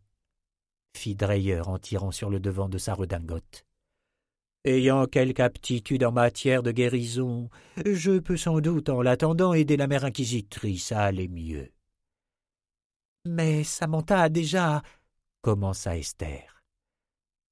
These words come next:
Dreyer la foudroyant du regard, elle n'alla pas plus loin. Après avoir forcé la villageoise au silence, l'abbé s'agenouilla près de Callan et voulut lui poser une main sur le front.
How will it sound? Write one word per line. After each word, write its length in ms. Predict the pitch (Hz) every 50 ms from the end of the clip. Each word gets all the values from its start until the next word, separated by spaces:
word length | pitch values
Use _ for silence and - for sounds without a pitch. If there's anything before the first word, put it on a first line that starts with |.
| _ _ _ -
Dreyer 420 | 98 101 110 110 110 113 120 117
la 100 | 113 113
foudroyant 480 | 107 - - 127 117 110 123 120 120 120
du 100 | 113 113
regard, 480 | 104 110 110 104 120 123 127 123 113 - -
elle 160 | 127 117 120
n'alla 240 | 120 120 117 117 107
pas 140 | - 110 107
plus 160 | 104 95 85
loin. 240 | 85 76 78 73 - _ _ _ _ _ _ _ _ _ _ _ _ _ _ _ _ _ _ _ _ _ _ _ _ _ _ _ _ _ _ -
Après 380 | - 127 123 - 156 160 151 160
avoir 240 | 156 147 156 147 -
forcé 320 | - 160 147 - - 151
la 120 | 139 123
villageoise 500 | 120 131 123 123 123 120 123 131 131 120
au 80 | 120 110
silence, 600 | - - - 110 104 113 127 127 - - - - - - - _ _ _ -
l'abbé 400 | 139 139 139 139 139 131 151 151
s'agenouilla 600 | 147 - - 127 123 127 120 127 123 120 123 120
près 160 | - - 123
de 100 | 110 113
Callan 420 | 104 - 113 107 113 123 131 135 127 - -
et 120 | 123 120 117
voulut 320 | 113 123 120 120 135 143
lui 180 | 131 123 120 107
poser 380 | - 131 120 110 135 135 131 -
une 120 | - 117 113
main 140 | 110 120 120
sur 220 | 107 - - 101
le 80 | 107 95
front. 320 | - - - 90 85 78